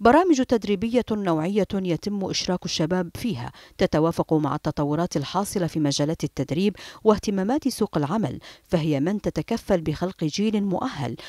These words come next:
ومدرب بصورة صحيحة ومرتكز على جملة من الخبرات التي تساهم في صقل شخصيته وإبداعاته.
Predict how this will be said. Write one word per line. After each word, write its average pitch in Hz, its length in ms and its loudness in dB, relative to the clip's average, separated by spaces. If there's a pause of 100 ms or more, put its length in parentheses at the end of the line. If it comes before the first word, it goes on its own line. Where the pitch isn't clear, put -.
(160)
ومدرب 165 560 2
بصورة 165 380 -2 (120)
صحيحة 185 580 -2 (300)
ومرتكز 220 680 2
على 143 240 0
جملة 190 420 2
من 156 280 2
الخبرات 190 560 -2
التي 165 280 -4
تساهم 165 680 -2 (260)
في 208 140 2
صقل 180 380 -4
شخصيته 156 720 -2
وإبداعاته. 175 840 -2